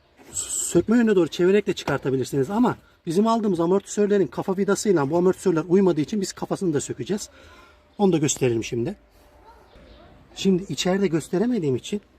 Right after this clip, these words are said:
bu amortisörün şurada görüyorsunuz bir tane demir var. Şöyle içeride şöyle sokup tornavidayı yukarıya doğru kaldırıp asıldığınız zaman sökme yönüne, bu tel yönüne doğru asıldığınız zaman çıkar.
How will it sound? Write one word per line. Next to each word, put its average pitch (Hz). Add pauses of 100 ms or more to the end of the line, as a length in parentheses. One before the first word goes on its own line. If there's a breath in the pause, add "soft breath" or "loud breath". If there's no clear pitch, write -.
bu 180
amortisörün 175
şurada 175
görüyorsunuz 175
bir 165
tane 151
demir 135
var. 107
Şöyle 180
içeride 156 (680 loud breath)
şöyle 160
sokup -
tornavidayı 139
yukarıya 175
doğru 135
kaldırıp 156 (960 soft breath)
asıldığınız 175
zaman 170
sökme 156
yönüne, 139
bu 139
tel 156
yönüne 131
doğru 120
asıldığınız 135
zaman 156 (580 soft breath)
çıkar. -